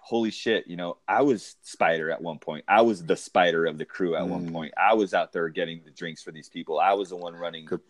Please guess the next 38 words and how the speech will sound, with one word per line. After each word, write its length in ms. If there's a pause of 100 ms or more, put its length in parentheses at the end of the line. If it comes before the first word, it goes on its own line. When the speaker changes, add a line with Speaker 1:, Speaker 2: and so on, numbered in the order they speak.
(420)
Speaker 1:
uh, 60
being 260
the 100
gopher 420
and 120
stuff 260
like 220
that." 280
And 280 (440)
had 360 (120)
somebody 460
like 240
Tommy 300
been 220
around 320
at 80
the 80
time, 400 (340)
who 100
knows? 280
Maybe 180
I 60
would 140
have 80
told 180
him 40
to 60
go 140
fuck 280
Speaker 2:
<laughs> 0
Speaker 1:
himself 440
and 100
I 140
would 100
end 160
up 120
getting 160
shot. 200